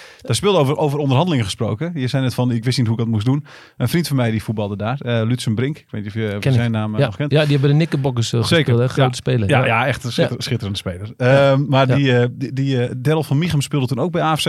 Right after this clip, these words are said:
Speaker 1: geloof ik. En toen,
Speaker 2: Ja.
Speaker 1: eh, en, en die haalde het onderste uit de kan.
Speaker 2: <laughs>
Speaker 1: En, en, en, en, eh, eh, Lutsen Brink had altijd zijn, <laughs> zijn onderhandeling was altijd dat hij er naartoe ging. Zei hij, "Ik wil hetzelfde als Daryl."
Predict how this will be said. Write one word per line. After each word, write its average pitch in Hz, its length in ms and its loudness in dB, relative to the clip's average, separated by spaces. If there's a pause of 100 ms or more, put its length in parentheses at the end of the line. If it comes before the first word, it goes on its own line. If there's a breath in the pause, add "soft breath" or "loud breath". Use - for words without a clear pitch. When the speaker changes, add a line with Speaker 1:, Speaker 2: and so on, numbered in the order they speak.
(100)
Speaker 1:
geloof 135 260 4
ik. 123 120 0
En 123 180 0
toen, 123 340 2
Speaker 2:
Ja. - 140 -2
Speaker 1:
eh, 117 440 -4
en, 135 100 -4
en 147 100 -4
die 131 120 4
haalde 139 220 2
het 120 120 -2
onderste 185 300 0
uit 123 80 2
de 127 60 -2
kan. 165 160 0
Speaker 2:
<laughs> - 300 2
Speaker 1:
En, 156 240 4
en, 147 220 6
en, 131 240 4
en, 131 200 0
eh, 123 500 2
eh, - 160 -8
Lutsen 131 360 -4
Brink 151 140 0
had 143 100 -4
altijd 131 180 -2
zijn, 123 180 -2 (320)
<laughs> 120 180 -2
zijn 131 340 0
onderhandeling 135 500 2
was 127 100 2
altijd 127 260 2
dat 127 100 -2
hij 127 80 -4
er 123 60 -4
naartoe 123 240 -4
ging. 135 140 -4
Zei 120 140 -4
hij, 110 80 -8 (520 loud breath)
"Ik 117 140 -4
wil 123 80 0
hetzelfde 113 280 -2
als 110 100 -2
Daryl." 104 280 -4